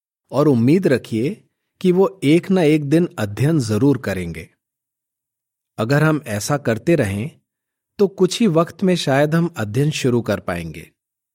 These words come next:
पर हम उन्हें अध्ययन के इंतजाम के बारे में कैसे बता सकते हैं? हमने ये सवाल कुछ ऐसे भाई बहनों से किया जो अध्ययन शुरू करने में माहिर हैं।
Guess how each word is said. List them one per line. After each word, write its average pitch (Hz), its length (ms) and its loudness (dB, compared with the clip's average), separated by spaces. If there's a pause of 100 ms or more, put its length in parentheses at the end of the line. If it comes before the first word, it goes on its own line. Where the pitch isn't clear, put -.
(800)
पर 131 180 2
हम 160 180 2
उन्हें 156 280 2
अध्ययन 131 480 0
के 151 100 0
इंतजाम 139 480 0
के 160 120 0
बारे 143 280 2
में 151 160 2
कैसे 107 360 -4
बता 123 260 0
सकते 139 340 -4
हैं? 165 300 -4 (1080)
हमने 175 280 2
ये 208 100 4
सवाल 143 500 0
कुछ - 400 -4
ऐसे 117 320 0
भाई 147 260 2
बहनों 139 260 2
से 143 180 -4
किया 107 440 -4 (460)
जो 135 320 0
अध्ययन 143 340 0
शुरू 151 280 2
करने 127 320 0
में 151 160 2
माहिर 110 420 -2
हैं। - 240 -16